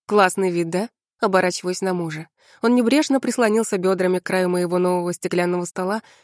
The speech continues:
и внимательно осматривает кабинет. «Можно увидеть мой кабинет», хмыкает.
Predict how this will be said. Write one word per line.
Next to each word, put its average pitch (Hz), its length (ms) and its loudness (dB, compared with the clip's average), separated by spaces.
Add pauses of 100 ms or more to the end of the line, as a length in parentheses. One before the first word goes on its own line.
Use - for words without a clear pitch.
(140)
и 247 100 2
внимательно 233 580 4
осматривает 180 560 -2
кабинет. 165 500 -4 (960)
«Можно 240 460 4
увидеть 240 340 0
мой 175 220 2
кабинет», 170 560 -4 (200)
хмыкает. 170 600 -4